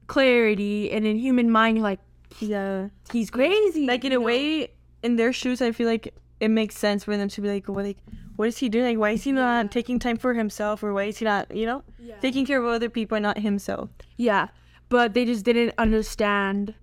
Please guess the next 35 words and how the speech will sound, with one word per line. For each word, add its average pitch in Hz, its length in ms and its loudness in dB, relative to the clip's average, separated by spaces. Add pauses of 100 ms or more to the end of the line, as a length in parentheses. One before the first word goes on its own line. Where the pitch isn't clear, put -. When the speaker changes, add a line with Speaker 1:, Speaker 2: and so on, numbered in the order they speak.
(100)
Speaker 1:
that 202 220 0
Jesus 214 460 -4
was 208 140 -2
sent - 300 0
here 208 500 -4
on 208 340 2
this 208 300 0
earth 208 260 0
for 208 160 -4
a 202 100 -2
bigger 208 600 0 (300)
purpose. - 460 -2
Speaker 2:
We 262 120 0
go 277 180 0
on 233 240 4
to, 233 520 0 (220)
uh, 202 300 2
the 214 120 -2
part 240 200 0
where 240 100 4
it - 80 -6
says, 226 240 2
"Blasphemy 226 500 2
against 208 360 0
the 214 80 -2
Holy 202 280 -2
Spirit." - 520 -4
So 240 220 0
the 233 240 4
scribes 247 320 0
were 311 100 0
coming 254 240 2
down 220 160 4
from 226 200 0
Jerusalem, 220 600 2